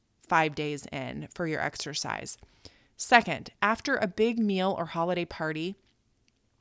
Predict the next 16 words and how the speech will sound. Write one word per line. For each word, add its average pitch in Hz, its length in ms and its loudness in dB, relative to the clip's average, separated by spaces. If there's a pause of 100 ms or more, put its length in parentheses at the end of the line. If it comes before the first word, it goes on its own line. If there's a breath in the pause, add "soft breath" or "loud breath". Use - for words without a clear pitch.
(260)
find 196 800 2 (100)
a 185 100 0
way 160 520 -2
to - 120 -8
move. 160 360 -8 (340 loud breath)
The - 180 -4
easiest 302 480 4
is 214 140 -2
typically 208 800 0
to 185 100 -4
take 175 200 -2
a - 20 -2
walk. 139 360 -2 (760 soft breath)
Uh, - 280 0 (300)
again, 160 400 -4 (140)
cold, 208 580 4